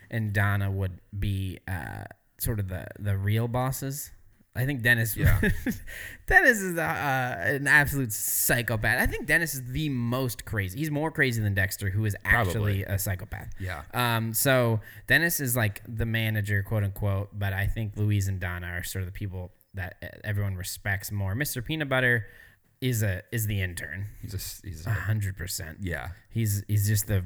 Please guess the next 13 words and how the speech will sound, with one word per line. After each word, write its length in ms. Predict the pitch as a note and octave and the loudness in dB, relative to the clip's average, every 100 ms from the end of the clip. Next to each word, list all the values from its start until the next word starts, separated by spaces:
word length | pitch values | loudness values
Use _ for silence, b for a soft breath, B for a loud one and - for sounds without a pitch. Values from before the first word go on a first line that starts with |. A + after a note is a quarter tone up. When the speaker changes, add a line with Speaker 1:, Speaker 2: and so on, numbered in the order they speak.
| F#2 | -2
Speaker 1:
really 360 | G#2+ A#2 A2 A2 | 0 0 2 2
Speaker 2:
Well, 40 | |
he's 80 | - | 0
kinda 200 | - F4+ | -2 -2
got 120 | C#4+ | -2
a 60 | C#3+ | -2
Dwight 280 | G2 F2+ F2+ | -2 -2 -4
Schrute 320 | - F2 D#2+ | -6 -8 -6
vibe. 300 | F#2+ F#2 F#2 | -4 -2 -2
Like, 160 | F#2+ | -2
he'll 100 | G2+ | 0
do 180 | A2 G2+ | 0 0
whatever 360 | F#2+ D#2+ E2 | 0 -2 -4